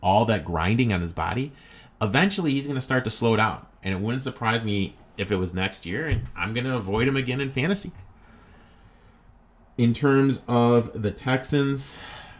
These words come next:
I just, the thing with the Texans is they don't have a draft pick this year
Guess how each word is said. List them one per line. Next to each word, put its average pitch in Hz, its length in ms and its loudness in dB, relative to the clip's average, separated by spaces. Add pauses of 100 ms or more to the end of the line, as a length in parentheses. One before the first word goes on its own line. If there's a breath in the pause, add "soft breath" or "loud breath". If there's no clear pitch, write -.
(920 loud breath)
I 120 120 0
just, 131 220 -4 (880 loud breath)
the 131 100 6
thing 202 220 10
with 214 100 8
the 170 60 4
Texans 143 420 2
is 95 240 2
they 120 220 6
don't 156 200 4
have 117 640 6
a 90 80 -4
draft 82 380 0
pick - 220 -14
this - 200 -14
year - 220 -14